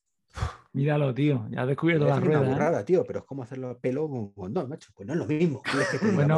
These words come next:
Speaker 2: por mucho que parezca, por mucho que parezca y te saquen los
Speaker 1: ¡Pi!
Speaker 2: Ultra Sexy Thief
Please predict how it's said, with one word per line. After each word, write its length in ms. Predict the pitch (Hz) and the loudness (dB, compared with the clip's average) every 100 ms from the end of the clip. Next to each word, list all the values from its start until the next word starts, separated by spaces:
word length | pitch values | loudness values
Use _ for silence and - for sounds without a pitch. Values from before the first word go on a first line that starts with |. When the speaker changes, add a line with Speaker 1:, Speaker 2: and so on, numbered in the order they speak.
| 160 | 6
Speaker 2:
por 80 | |
mucho 140 | 151 139 | 6 4
que 80 | 170 | 2
parezca, 600 | 147 220 - 185 220 _ _ | 2 2 0 -4 -4 _ _
por 140 | - 127 | -8 -6
mucho 200 | 147 - 175 | -6 -6 -6
que 80 | |
parezca 340 | 170 175 220 131 | -4 -4 -6 -8
y 20 | |
te 200 | 110 110 | -10 -10
saquen 220 | - 170 147 | -4 -4 2
los 80 | |
Speaker 1:
¡Pi! 80 | 294 | 4
Speaker 2:
Ultra 160 | 311 311 | 6 6
Sexy 460 | 320 320 320 - | 6 6 4 2
Thief 260 | - 208 - | 0 0 -2